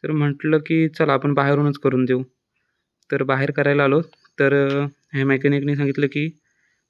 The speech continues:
"हजार रुपयामध्ये तुमचे पेंट वगैरे करून पूर्णपणे होईल."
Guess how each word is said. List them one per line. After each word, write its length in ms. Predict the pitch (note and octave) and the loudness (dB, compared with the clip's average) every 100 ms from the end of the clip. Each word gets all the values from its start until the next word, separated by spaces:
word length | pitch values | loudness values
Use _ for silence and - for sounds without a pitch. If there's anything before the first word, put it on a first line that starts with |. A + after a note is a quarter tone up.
| - | -2
"हजार 280 | C3+ C3 C#3 | 0 2 0
रुपयामध्ये 480 | C3+ D3 C#3 C#3 D#3+ - | 2 0 2 2 0 -4
तुमचे 220 | C#3+ C3+ C#3 | -2 0 2
पेंट 340 | C#3+ C#3+ C#3+ | 2 0 0
वगैरे 220 | C3+ C#3 | 2 2
करून 220 | C#3 C3+ | 2 0
पूर्णपणे 480 | C#3 C#3 C3+ C3+ C#3+ | 0 0 0 0 0
होईल." 300 | D#3+ D#3+ B2 | 2 2 2